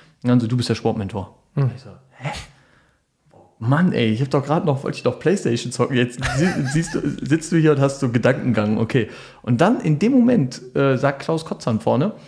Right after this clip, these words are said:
Speaker 1: und wir waren so dreißig, äh, Studenten, die da saßen, ähm, sagte, also was total cool wär, und dann nahm er Bezug auf diesen Flyer mit, mit dem Bereich Sportmentoring,
Speaker 2: Hm.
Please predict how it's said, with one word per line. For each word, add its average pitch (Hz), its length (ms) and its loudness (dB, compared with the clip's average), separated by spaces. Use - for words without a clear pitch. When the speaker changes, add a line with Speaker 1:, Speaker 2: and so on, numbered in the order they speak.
Speaker 1:
und 113 100 -4
wir 117 80 2
waren 120 180 2
so 113 360 -2
dreißig, - 680 -6
äh, 101 160 -6
Studenten, 135 420 0
die 156 80 -2
da 143 160 0
saßen, 156 400 0
ähm, 123 480 4
sagte, 135 580 -2
also 123 320 -6
was 147 220 -4
total 170 480 -4
cool 208 140 0
wär, 127 160 2
und 131 140 -2
dann 170 240 2
nahm 151 220 2
er 147 100 2
Bezug 139 380 -4
auf 135 100 -2
diesen 123 680 2
Flyer 156 360 0
mit, 139 420 -6
mit 120 300 -2
dem 123 60 2
Bereich 117 240 -2
Sportmentoring, 147 520 -2
Speaker 2:
Hm. 143 200 4